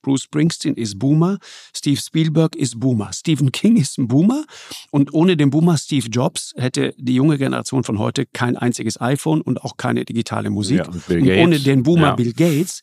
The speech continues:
Speaker 2: Mhm.
Speaker 1: gäbe es kein Microsoft Office. Ja?
Speaker 2: Mhm.
Speaker 1: Nur als Beispiel.
Speaker 2: Mhm.
Speaker 1: Techno kommt von Boomern, das, was im Berliner Berghain aufgelegt wird, das haben alles irgendwann mal Boomer erfunden und so weiter und so weiter. Also das heißt, diese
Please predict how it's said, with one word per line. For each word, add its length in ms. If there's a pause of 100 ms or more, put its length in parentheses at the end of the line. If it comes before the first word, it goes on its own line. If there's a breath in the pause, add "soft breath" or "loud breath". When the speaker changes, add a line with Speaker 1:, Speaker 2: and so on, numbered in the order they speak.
Speaker 2:
Mhm. 240
Speaker 1:
gäbe 220
es 140
kein 340
Microsoft 680 (140)
Office. 540
Ja? 160
Speaker 2:
Mhm. 340
Speaker 1:
Nur 200
als 160
Beispiel. 460 (240 loud breath)
Speaker 2:
Mhm. 260
Speaker 1:
Techno 480
kommt 320
von 300
Boomern, 500
das, 300
was 160
im 140
Berliner 360
Berghain 460
aufgelegt 600
wird, 200 (320 loud breath)
das 100
haben 140
alles 260
irgendwann 280
mal 140
Boomer 280
erfunden 420 (260 loud breath)
und 220
so 160
weiter 340
und 160
so 120
weiter. 340 (400 loud breath)
Also 160
das 140
heißt, 180
diese 260